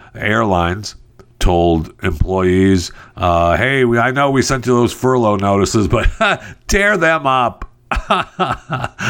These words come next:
Yeah, the bill's been passed. We're getting a bunch of money. So you still got your jobs. Uh, there were plenty of businesses,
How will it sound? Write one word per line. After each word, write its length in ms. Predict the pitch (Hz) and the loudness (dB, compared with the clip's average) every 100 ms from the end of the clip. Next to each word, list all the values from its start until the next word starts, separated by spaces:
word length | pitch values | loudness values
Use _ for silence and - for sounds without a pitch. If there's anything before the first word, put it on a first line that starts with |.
| 110 - | -4 -2
Yeah, 480 | 107 107 147 165 165 | 2 4 4 2 -2
the 100 | 147 | -2
bill's 340 | 123 170 156 | 2 2 2
been 240 | 117 131 113 | 0 -2 0
passed. 420 | 113 110 104 107 | 0 2 2 0
We're 140 | 127 | 0
getting 260 | 123 135 98 | 2 0 -2
a 60 | 78 | 0
bunch 300 | 95 90 95 | 0 2 0
of 80 | |
money. 380 | 82 78 71 67 - | 2 0 0 -4 -10
So 600 | - - 107 87 78 73 | -10 -2 2 2 2 2
you 240 | 80 110 127 | 2 2 2
still 240 | 120 104 | 2 2
got 240 | 92 78 | 2 2
your 80 | 82 | 0
jobs. 500 | 71 71 64 65 - - - - - - - - | 0 0 0 -2 -6 -14 -20 -20 -20 -20 -20 -10
Uh, 280 | 95 85 85 | -2 2 2
there 120 | 95 104 | 2 2
were 140 | 98 | 0
plenty 380 | - 123 143 110 | 0 0 0 0
of 120 | 82 | 2
businesses, 720 | 92 85 82 - 90 92 90 | 2 0 -2 0 2 2 0